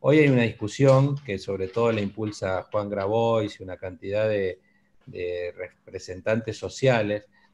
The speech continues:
Eh, el, el, en la Argentina hay un nuevo actor social, que son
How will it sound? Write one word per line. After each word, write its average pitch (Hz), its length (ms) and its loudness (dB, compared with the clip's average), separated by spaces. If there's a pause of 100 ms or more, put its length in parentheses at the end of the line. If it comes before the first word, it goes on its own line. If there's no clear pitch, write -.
(440)
Eh, 98 400 -6 (1080)
el, 123 340 -4
el, 123 220 -4
en 131 140 0
la 131 80 4
Argentina 135 1120 2 (560)
hay 117 160 -2
un 127 160 4
nuevo 143 160 8
actor 131 320 2
social, 87 580 -4
que 95 160 -10
son 127 380 0